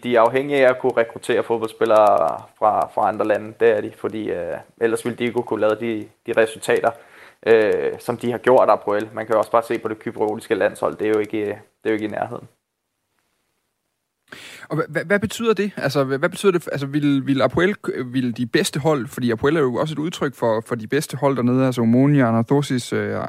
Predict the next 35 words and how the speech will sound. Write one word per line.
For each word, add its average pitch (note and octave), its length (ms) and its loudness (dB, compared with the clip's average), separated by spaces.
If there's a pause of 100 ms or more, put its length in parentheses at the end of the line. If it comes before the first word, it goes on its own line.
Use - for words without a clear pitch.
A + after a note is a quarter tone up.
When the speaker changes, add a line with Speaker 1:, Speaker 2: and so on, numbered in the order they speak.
Speaker 2:
øh, G2 180 -2
Limassol, B2 680 2
A A2 100 0
I A#2 60 -2
K, - 120 -4
øh, C#3 480 2
Larnaca. B2 460 0 (400)
Altså, B2 200 0 (500)
vil C#3 180 0
de E3+ 60 -4
kunne E3 120 -6
gøre D#3 140 4
sig - 140 -4
gældende G3+ 400 0
uden E3 200 0
den D3+ 140 2
her, D3+ 240 2
øh, A2 100 -2
udenlandske C3+ 380 -2
indflydelse, B2 540 -2
og, A2 160 -2
og A#2+ 100 0
hvor A#2 80 0
meget B2+ 220 2
betyder E3 280 0
det B2+ 100 -6
sådan C3+ 100 -2
generelt B2+ 340 0
for - 80 -10
det A#2+ 80 -6
sportslige A#2+ 420 -4
niveau A#2 240 0
i, A#2 260 0
i A#2 80 -6
ligaen? B2+ 400 -6